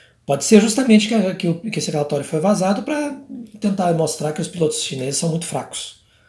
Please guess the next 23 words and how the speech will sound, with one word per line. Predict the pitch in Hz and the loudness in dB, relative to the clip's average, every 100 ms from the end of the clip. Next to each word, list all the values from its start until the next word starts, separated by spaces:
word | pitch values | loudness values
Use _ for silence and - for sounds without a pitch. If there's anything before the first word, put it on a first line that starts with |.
| _ _ _ _ _ - | _ _ _ _ _ -14
né, | 110 107 | -10 -8
frente | - 143 139 143 | -4 -2 0 2
ao, | 139 135 | 4 4
ao, | 127 131 123 123 | 2 2 0 0
ao | 117 113 | -2 -4
potencial | - 120 123 143 | -6 -10 -8 -6
inimigo, | 143 160 156 190 208 | -2 -2 0 0 -2
que | 208 | -2
evidentemente | 143 127 120 - 143 135 - - _ - _ - | -2 -2 -6 -8 -8 -10 -12 -16 _ -20 _ -4
é | 151 | 0
os | 147 143 | 0 -2
Estados | - 131 | -4 -4
Unidos, | 151 113 104 - - | -4 -6 -10 -14 -16
né? | 120 - - - - - - _ - | -14 -14 -16 -20 -20 -20 -20 _ -12
Então, | 294 - - 339 | -8 -2 -2 0
é, | 311 214 190 165 147 139 185 220 | 2 2 2 0 -2 -6 -8 -8
é | 240 | -4
possível | 359 - 392 427 | -2 4 4 4
também | 440 381 370 | 2 0 -2
que | |
isso | 208 | -2
seja | - 131 | 0 0
verdade, | 123 113 101 - - - | 0 -2 -4 -12 -16 -16